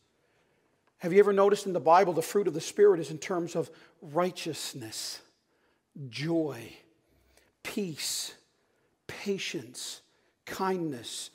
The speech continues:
goodness, faithfulness, gentleness, self-control. In one of the commentaries I read, the commentator said that an elder's wife came to him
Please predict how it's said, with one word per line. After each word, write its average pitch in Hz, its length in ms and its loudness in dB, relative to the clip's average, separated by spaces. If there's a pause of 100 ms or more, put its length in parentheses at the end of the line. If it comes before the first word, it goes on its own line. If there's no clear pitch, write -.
(500)
goodness, 160 760 4 (400)
faithfulness, - 1160 -6 (520)
gentleness, 160 960 -4 (400)
self-control. 196 1160 0 (2250)
In 180 80 -4
one 180 100 2
of 185 60 2
the 170 60 0
commentaries 175 640 0
I 165 60 2
read, 160 460 0 (1200)
the 175 80 0
commentator 165 640 4 (240)
said 190 240 2
that 165 120 4
an 156 180 -2
elder's 202 380 4
wife 160 260 0
came 170 260 -2
to 160 120 -2
him 151 160 -6